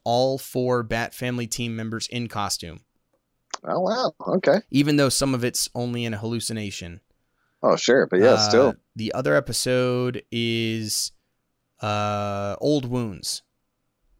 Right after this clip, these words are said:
Speaker 1: which
Speaker 2: Oh,
Speaker 1: shows
Speaker 2: yeah.
Speaker 1: Batman and Batgirl in a flashback.
Speaker 2: Okay, cool. Yeah, no. Yeah, that was cool. I didn't even think about that.
Speaker 1: So, yeah, it's pretty interesting. But, uh, none of them feature all four in costume together at any one time.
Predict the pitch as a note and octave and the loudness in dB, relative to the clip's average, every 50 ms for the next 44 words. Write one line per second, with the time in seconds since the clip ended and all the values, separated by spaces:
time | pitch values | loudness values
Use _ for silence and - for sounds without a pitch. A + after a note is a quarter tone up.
0 | _ _ - A#2+ A2 A2 G2 B2 A#2 G#2+ G2+ G2+ G#2+ - A#2 B2+ B2+ B2 A#2 A2+ | _ _ -4 2 4 6 6 4 2 0 0 2 2 2 2 2 0 -2 0 0
1 | A#2+ A2+ A2 - - A#2 A#2 A2+ G#2+ G#2+ G#2+ F#2+ - - - G#2+ G#2 G2+ - - | 0 -2 -2 -2 -2 -2 -2 -2 -2 -4 -6 -8 -8 -8 -8 -8 -8 -8 -10 -10
2 | - - - - - - - _ _ _ _ _ _ - - - _ _ _ _ | -12 -12 -12 -14 -20 -20 -20 _ _ _ _ _ _ -20 -20 -20 _ _ _ _
3 | _ _ _ _ - - - - - - - F#2 E2+ - - D2 - - - G2+ | _ _ _ _ -20 -20 -20 -20 -10 -4 -2 -2 -2 -2 -4 -6 -6 -4 -2 0
4 | F#2 D2+ - _ _ - E3 G3 E3+ E3+ D#3 G3+ F3 - _ _ _ _ _ - | 0 0 -2 _ _ 4 6 6 6 6 6 4 4 2 _ _ _ _ _ 0
5 | C3+ C#3 B2+ B2+ C#3 C#3+ C3+ - - G#2 F#2+ F2+ F#2 G2 G#2 G#2 G2 - A#2+ A2 | 2 4 6 6 4 4 2 0 0 0 2 2 2 0 0 -2 -4 -4 -2 -2
6 | F#2 F2+ E2+ - F2+ E2+ - _ _ _ _ _ _ _ _ _ - - - B2+ | 0 0 0 0 0 -2 -2 _ _ _ _ _ _ _ _ _ -10 -4 -2 0
7 | C#3 D3+ F#3 G#3 F3+ - - _ _ _ _ _ _ _ _ _ _ - - - | 0 2 0 -2 -4 -8 -12 _ _ _ _ _ _ _ _ _ _ -20 -6 -2
8 | - B2+ B2+ C3+ C#3+ D3 - E3+ D#3+ - - C#3 A#2+ G#2+ - - - - _ _ | 0 2 2 2 2 0 -2 -4 -6 -4 -4 -4 -4 -6 -8 -12 -18 -20 _ _
9 | _ - C3+ D3 D3 D3 C#3+ C#3 C3+ C#3 D3 E3 G3 G#3+ G3 E3 C#3+ C#3+ D3+ D3+ | _ 4 6 6 8 6 6 4 4 4 4 4 4 4 2 2 0 0 0 0
10 | D3+ D3+ D3 D3 C#3 _ _ _ _ _ _ - - D#3 D3+ - - C#3+ - - | 0 -2 -4 -6 -10 _ _ _ _ _ _ -8 -6 -6 -4 -4 -4 -4 -4 -2
11 | - A#2+ C3+ D3 D3+ - - - C#3 C3+ C3+ C3 C3 B2+ B2+ B2 - _ _ _ | 0 0 2 2 0 -2 -4 -6 -4 -2 0 0 0 0 -2 -4 -8 _ _ _
12 | _ - C3+ C#3 C#3 C3 - C3 B2+ B2 - - - C3 B2 - - A2 G#2+ A#2 | _ -4 -2 -2 -2 -2 0 0 0 0 -2 -4 -6 -6 -6 -6 -8 -8 -4 -2
13 | A#2+ B2 B2+ C3+ C3+ B2 G#2+ - - C3 C3+ D3 D#3 D3+ C3+ B2+ C3 C3 C3 A#2+ | -2 -2 0 -2 -2 -4 -4 -6 -6 -4 -2 -2 -2 -2 -4 -4 -4 -4 -4 -6
14 | - A2+ A2+ G#2+ F#2 - | -6 -6 -6 -8 -8 -12